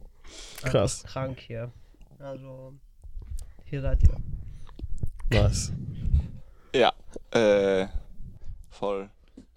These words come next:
Speaker 3: Alles ist sehr
Speaker 2: <laughs>
Speaker 3: prunkvoll hier.
Speaker 2: <laughs>
Speaker 3: Äh,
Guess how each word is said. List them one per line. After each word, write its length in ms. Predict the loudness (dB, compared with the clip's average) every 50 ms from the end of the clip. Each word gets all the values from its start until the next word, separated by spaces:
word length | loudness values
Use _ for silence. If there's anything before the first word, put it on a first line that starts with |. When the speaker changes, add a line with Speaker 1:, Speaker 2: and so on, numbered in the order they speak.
| _ _ _
Speaker 3:
Alles 340 | -12 -8 -8 -8 -8 -8 -10
ist 300 | -10 -10 -10 -8 -4 0
sehr 160 | 2 4 6
Speaker 2:
<laughs> 120 | 6 6 6
Speaker 3:
prunkvoll 580 | 4 4 4 4 2 2 0 0 0 0 -2
hier. 380 | -2 -4 -4 -2 -2 0 0 0 -2
Speaker 2:
<laughs> 60 | -2 0 0 0 0 0 0 0 0 2 2 2 2 2 2 2 4 4 4 4 4 4 2 2 2 2 -2 -6 -6 -4 -4 -4 -4 -6 -6 -6
Speaker 3:
Äh, 360 | -4 -4 -4 -2 -2 -2 -2